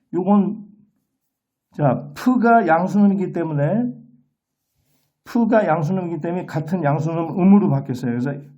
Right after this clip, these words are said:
imprecise. 자, precise란 말은, precise란 말은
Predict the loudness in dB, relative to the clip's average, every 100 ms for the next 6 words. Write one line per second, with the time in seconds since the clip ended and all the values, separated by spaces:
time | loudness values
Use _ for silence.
0 | _ _ _ _ _ _ _ _ _ _
1 | _ _ 2 4 4 -2 -4 0 2 2
2 | -2 -4 -8 -20 _ _ _ -8 -4 -4
3 | -4 0 0 0 0 0 -2 -4 0 2
4 | 2 2 0 0 -4 -4 -10 -16 -10 -6
5 | -4 -2 -2 0 0 0 0 -2 -8 -16
6 | _ _ _ _ _ _ _ _ _ _
7 | _ _ _ -20 -8 -6 -2 -2 0 0
8 | 2 2 0 -4 -6